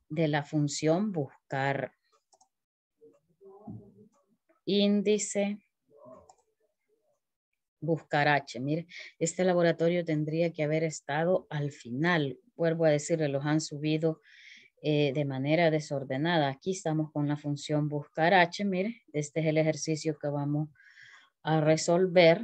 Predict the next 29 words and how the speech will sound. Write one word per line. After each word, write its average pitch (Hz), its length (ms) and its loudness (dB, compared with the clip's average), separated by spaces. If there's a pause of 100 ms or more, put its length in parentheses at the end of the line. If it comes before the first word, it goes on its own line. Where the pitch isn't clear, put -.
(320)
Y 190 180 2
aquí 151 240 -2
tenemos 160 460 0
lo 185 100 0
de 160 160 4
la 147 120 -4
función 147 960 0 (160)
buscar 123 520 -6
V. 160 280 4
Entonces, 156 480 -2 (580)
hay 208 220 8
un 233 140 6
conflicto, 208 640 4
dejemos 190 480 2
ese 185 280 0
así. 294 380 2 (320)
O 196 340 4
si 190 220 -2
gusta, 277 640 2 (1160)
para 175 320 2
que 175 140 0
lo 160 540 2 (1080)
resolvamos, 190 920 0 (480)
le 165 100 0
voy 185 220 6
a 185 40 10
activar 180 460 2
el 170 160 2
botón 180 640 -2